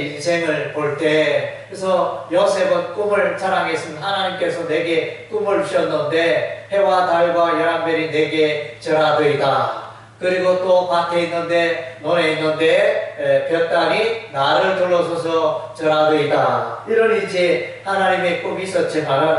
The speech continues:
그러나 이제 그 모든 것들이 수포로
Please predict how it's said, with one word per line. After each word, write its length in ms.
그러나 320
이제 680
그 60
모든 440
것들이 800
수포로 920